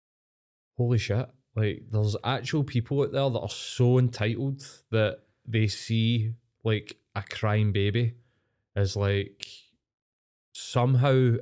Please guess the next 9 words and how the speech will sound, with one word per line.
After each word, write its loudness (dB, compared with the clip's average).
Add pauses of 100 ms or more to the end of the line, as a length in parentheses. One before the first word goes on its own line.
an 2
inconvenience 2
to -2
them 4
or 0
some -2
sort -2
of, -2
like, -4